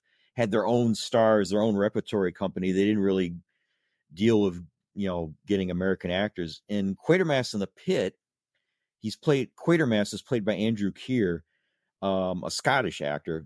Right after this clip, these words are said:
He, he's, he was in a ton of movies. Like, I think he's in Cleopatra. I think he's in, um, Fall of the Roman Empire,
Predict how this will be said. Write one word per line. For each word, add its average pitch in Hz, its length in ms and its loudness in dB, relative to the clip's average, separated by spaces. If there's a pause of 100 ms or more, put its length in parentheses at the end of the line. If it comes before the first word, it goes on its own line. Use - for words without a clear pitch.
He, 98 260 -6
he's, 107 460 -6
he 117 180 -6
was 101 340 -4 (460)
in 101 180 0
a 85 140 -2 (540)
ton 104 200 0
of 82 140 -4
movies. 82 380 -6
Like, 85 200 0
I 92 60 2
think 127 200 0
he's 98 200 0
in 92 100 4
Cleopatra. 98 960 2
I 85 100 2
think 92 220 -4
he's 85 220 -2
in, 85 220 -2
um, 80 540 -4 (440)
Fall 95 260 2
of 87 60 2
the 87 60 2
Roman 90 300 4
Empire, 87 600 0